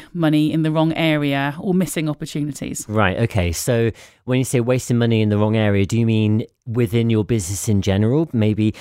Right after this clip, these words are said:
Speaker 2: some money that you spent on another form of marketing should be redirected towards having a website?
Speaker 1: Yeah, well, the website is a central hub, isn't it, at the end of the day? So if you're investing in social media or S E O or even leaflets that you've put through the door,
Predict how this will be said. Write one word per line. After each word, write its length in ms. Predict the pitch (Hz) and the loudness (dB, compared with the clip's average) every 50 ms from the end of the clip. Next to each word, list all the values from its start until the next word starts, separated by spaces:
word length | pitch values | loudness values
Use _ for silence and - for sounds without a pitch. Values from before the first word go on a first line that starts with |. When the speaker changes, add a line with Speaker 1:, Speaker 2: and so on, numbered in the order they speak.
| - - - | -12 -18 -14
Speaker 2:
some 280 | - - - 139 135 135 | -6 -2 0 0 2 2
money 240 | 135 131 127 120 110 | 2 2 2 0 0
that 100 | 92 - | -2 -4
you 140 | 117 117 110 | -6 -6 -6
spent 400 | - - - 113 110 104 - 110 | -4 -2 0 0 0 0 0 0
on 100 | 104 101 | 0 0
another 280 | 101 110 117 104 113 | 2 0 0 0 -2
form 240 | - - 120 107 104 | -4 -2 -2 0 0
of 80 | 101 101 | 2 0
marketing 440 | 101 101 101 98 - - - 110 | 0 0 -2 -4 -8 -6 -4 -4
should 260 | 101 - - 127 - - | -4 -2 -4 -4 -2 -2
be 140 | 110 98 | -2 -2
redirected 600 | 95 95 101 98 92 104 92 98 - - - 98 - | 0 0 0 0 0 0 -2 -2 -2 -4 -4 -6 -6
towards 600 | - - 101 95 90 90 - - - - - - - | -6 -4 -2 0 0 0 -2 -4 -8 -10 -10 -10 -14
having 300 | - - 98 85 85 85 | -6 -6 -4 -2 0 0
a 60 | 80 | 0
website? 680 | 78 95 - - - 214 247 240 - - - - - _ | 0 0 -2 -2 -2 -2 0 0 -2 -4 -8 -16 -10 _
Speaker 1:
Yeah, 220 | 269 254 247 247 | -2 0 0 2
well, 80 | 262 262 | 2 0
the 80 | 285 | 0
website 380 | 277 311 302 - - - 262 247 | 0 0 -2 -2 -2 -2 0 0
is 120 | 254 - | 0 -2
a 40 | - | -4
central 360 | - - 233 220 214 - 220 | -4 -2 -2 -2 -2 -4 -6
hub, 280 | 196 - - 202 175 170 | -6 -2 -2 -2 -2 -2
isn't 200 | 165 - 170 170 | -4 -4 -4 -4
it, 80 | - - | -4 -6
at 60 | - | -6
the 80 | - | -4
end 140 | 165 160 160 | -4 -4 -4
of 80 | 170 170 | -4 -4
the 60 | - | -2
day? 180 | 160 156 160 170 | 0 0 0 -2
So 180 | - - 190 | -4 -4 -2
if 220 | 185 196 185 - - | -2 -2 -2 0 2
you're 220 | 208 196 196 185 - | 2 4 4 2 2
investing 480 | - 190 185 196 175 - - - 185 185 | 0 0 0 0 0 -2 -4 -2 0 0
in 100 | 175 175 | 2 2
social 360 | 165 - 190 180 - - 180 | 2 2 2 0 2 0 0
media 520 | 170 170 170 165 170 165 165 165 170 170 175 | 0 0 0 0 0 0 0 0 0 0 -2
or 180 | - 165 156 - | -4 -4 -2 0
S 220 | 175 160 - - | -2 -2 -2 -2
E 140 | 175 170 160 | -2 0 2
O 180 | 156 156 156 160 | 2 2 2 2
or 100 | 170 175 | 2 2
even 420 | 170 160 147 170 165 160 165 156 - - - - - _ | 2 2 2 2 2 2 2 0 -2 -6 -16 -20 -20 _
leaflets 480 | - 185 202 175 - - 185 - - - | 0 2 2 2 2 0 -2 -2 -2 -4
that 80 | - - | -4 -2
you've 200 | 135 165 156 - | -2 -4 -4 -2
put 220 | - 175 156 - | -2 -2 -2 -2
through 300 | - - 175 165 160 156 | -6 -4 -2 0 0 0
the 100 | 156 170 | 0 0
door, 380 | 151 190 180 156 147 147 147 143 | 2 2 4 4 4 2 0 -2